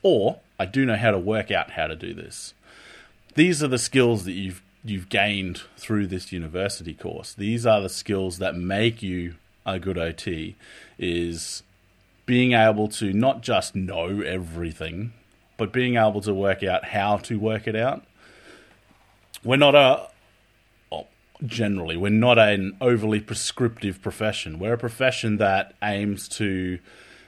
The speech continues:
team up with the people that we work with. We're not a hierarchical, have all the answers type profession. We're not, you don't, no one generally should be coming to an O T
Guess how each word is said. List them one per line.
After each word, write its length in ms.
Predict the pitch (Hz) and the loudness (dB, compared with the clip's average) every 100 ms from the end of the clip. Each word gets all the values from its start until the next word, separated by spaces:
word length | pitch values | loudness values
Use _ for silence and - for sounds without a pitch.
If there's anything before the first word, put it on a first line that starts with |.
| _ _ - | _ _ -10
team 320 | - 135 117 | 0 4 6
up 320 | 110 107 - - _ - | 6 6 -2 -20 _ -4
with 240 | 117 113 | -2 0
the 80 | 107 | -2
people 320 | 107 104 - | -2 -4 -2
that 100 | 95 | -6
we 100 | 101 | -4
work 380 | 90 92 90 85 | -2 -2 -2 -4
with. 420 | 80 76 - - _ _ - | -10 -10 -14 -20 _ _ -8
We're 140 | 98 | -2
not 640 | 107 117 117 110 - - - - _ _ 101 | 2 4 4 4 0 -14 -16 -20 _ _ -4
a 800 | 98 98 95 92 90 87 87 - _ - | 0 0 0 -2 -4 -4 -8 -14 _ -10
hierarchical, 1160 | 113 104 113 117 113 110 101 98 95 92 90 - - - - _ _ | -2 0 2 0 -4 -4 0 0 0 -2 -4 -6 -20 -20 -20 _ _
have 260 | - 131 117 | -4 2 4
all 140 | 110 | 2
the 160 | 104 101 | 0 0
answers 440 | 107 107 - 95 | 2 0 -2 -8
type 280 | - 98 87 | -6 -4 -4
profession. 680 | 85 - 90 - 82 76 73 _ _ _ _ _ _ - | -6 -8 -8 -8 -10 -12 -14 _ _ _ _ _ _ -12
We're 140 | 98 | -4
not, 500 | 104 104 101 - - - | 0 2 0 -2 -14 -10
you 100 | 104 | -4
don't, 240 | 107 107 | -4 -2
no 80 | 113 | 0
one 400 | 123 117 107 - - | 0 0 -2 -4 -8
generally 580 | 131 123 127 107 101 | 0 2 2 0 0
should 180 | 95 - | -4 -8
be 120 | 92 | -10
coming 400 | 90 - 120 110 | -10 -4 -2 -2
to 180 | 104 98 | -4 -8
an 60 | 92 | -6
O 120 | 92 | -8
T 460 | - - 92 92 | -8 -6 -6 -6